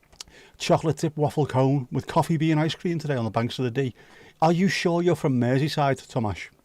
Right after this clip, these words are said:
This is sounding far too in-depth. What's wrong with the ninety-nine, lad? Mandy almost spun, or spoon, which one?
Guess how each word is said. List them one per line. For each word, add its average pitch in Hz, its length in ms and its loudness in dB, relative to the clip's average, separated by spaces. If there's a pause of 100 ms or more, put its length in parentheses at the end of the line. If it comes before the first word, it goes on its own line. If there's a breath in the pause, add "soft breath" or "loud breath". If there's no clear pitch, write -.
(320 soft breath)
This 156 160 -4
is 151 80 -6
sounding 123 340 0
far 117 340 0
too 113 360 -4 (120)
in-depth. 104 580 -4 (800 soft breath)
What's 185 240 -2
wrong 214 200 2
with 226 120 2
the 233 80 2
ninety-nine, 226 720 0
lad? 226 260 -2 (1120 soft breath)
Mandy 139 340 4
almost 123 540 -2
spun, 127 440 0
or 123 180 0
spoon, 127 580 0
which - 220 -8
one? 123 180 -4